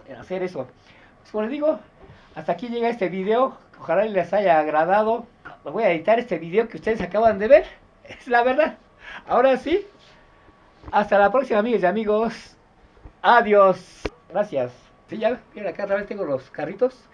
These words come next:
Esos, como ustedes saben, tengo mi otro canal que se llama Gotita de Agua F R. Ahí los invitamos. Vayan y visiten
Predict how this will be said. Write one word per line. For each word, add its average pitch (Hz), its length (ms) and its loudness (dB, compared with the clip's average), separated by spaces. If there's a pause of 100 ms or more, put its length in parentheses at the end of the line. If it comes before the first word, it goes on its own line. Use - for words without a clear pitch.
(420)
Esos, 185 280 -10
como 123 160 -12
ustedes 180 220 -8
saben, 214 240 -4 (160)
tengo 147 180 -14
mi 147 140 -6
otro 165 160 -10
canal 185 320 -2 (240)
que - 80 -20
se 131 120 -16
llama 202 260 -6 (340)
Gotita 165 400 -4
de 185 60 2
Agua 185 160 0
F 196 160 -4
R. 226 280 -6 (380)
Ahí - 120 -6
los 190 140 -6
invitamos. 131 600 -4
Vayan 175 260 -2
y 135 60 -8
visiten 131 500 -12